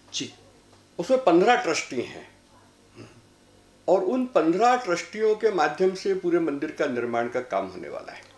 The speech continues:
Speaker 1: अच्छा।
Speaker 2: ट्रस्ट ने यह तय किया कि सरकारी पैसे से मंदिर नहीं बनाएंगे, तो फिर मंदिर कैसे बनेगा?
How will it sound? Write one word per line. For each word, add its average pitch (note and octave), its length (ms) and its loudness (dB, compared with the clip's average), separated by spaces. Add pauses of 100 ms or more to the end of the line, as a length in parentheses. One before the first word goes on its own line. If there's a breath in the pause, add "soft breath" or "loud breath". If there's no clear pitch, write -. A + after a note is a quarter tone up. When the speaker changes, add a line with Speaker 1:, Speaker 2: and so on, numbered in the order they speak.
(140)
Speaker 1:
अच्छा। - 200 -20 (840)
Speaker 2:
ट्रस्ट G#3+ 300 2
ने A#3+ 160 4
यह B3 100 6
तय A3+ 240 4
किया A3+ 260 4
कि A#3 160 -4
सरकारी F#3 460 2
पैसे D#3 340 0
से D#3+ 120 -4
मंदिर D3+ 340 0
नहीं E3 180 2
बनाएंगे, F#3 480 0 (1900)
तो C#3+ 60 -4
फिर F3 160 4
मंदिर F#3 280 2
कैसे A3 260 4
बनेगा? G3+ 580 0